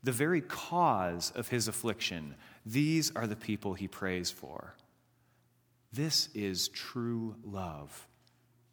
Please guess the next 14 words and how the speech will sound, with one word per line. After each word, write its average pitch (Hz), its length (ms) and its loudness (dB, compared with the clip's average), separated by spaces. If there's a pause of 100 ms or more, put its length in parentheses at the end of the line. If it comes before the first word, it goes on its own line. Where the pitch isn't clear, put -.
(220)
and 107 180 0
selfless 135 760 2
love 82 460 -2 (140)
beyond 101 760 -4 (580)
our 107 120 4
normal 101 480 2
understanding. 85 880 -4 (1300)
This 147 220 6
is 113 160 0
love 101 320 4
for 113 240 -4
all 104 220 2
people, 151 580 0 (720)
regardless 135 680 4